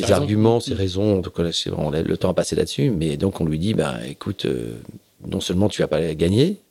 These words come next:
Speaker 2: mais vu ce qui a marqué là, en fait, ben, c'est pas négociable. On prend le second. Et là, justement, ça avait été,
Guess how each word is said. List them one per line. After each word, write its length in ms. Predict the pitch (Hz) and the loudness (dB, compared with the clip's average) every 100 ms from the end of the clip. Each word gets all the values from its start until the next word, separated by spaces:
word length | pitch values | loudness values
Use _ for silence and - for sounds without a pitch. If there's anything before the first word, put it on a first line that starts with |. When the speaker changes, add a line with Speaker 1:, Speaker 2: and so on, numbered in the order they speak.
| - 78 | -18 -10
Speaker 2:
mais 560 | 73 69 69 62 53 | -6 -6 -4 -4 -6
vu 180 | 76 95 | -6 -6
ce 80 | - | -2
qui 100 | 82 | 0
a 60 | |
marqué 240 | 76 - 90 | 0 -2 2
là, 160 | 120 | 2
en 80 | 135 | 2
fait, 240 | - 110 - | -2 -4 -4
ben, 340 | 64 55 50 - - - - - | -8 -6 -8 -12 -20 -20 -20 -20
c'est 140 | - - | -8 0
pas 140 | 110 | 2
négociable. 520 | 110 98 - 82 90 85 _ - | 2 0 0 0 -2 -14 _ -8
On 80 | |
prend 120 | 87 101 | -2 -2
le 60 | |
second. 300 | - 87 90 - _ _ _ _ _ _ _ _ _ _ | 0 -2 -4 -12 _ _ _ _ _ _ _ _ _ _
Et 500 | - - - _ - | -4 -4 -8 _ -4
là, 140 | 95 120 | 0 0
justement, 420 | - - 110 123 | 0 -8 -2 -2
ça 140 | - | 0
avait 100 | 87 | -2
été, 320 | 87 113 107 | 0 2 0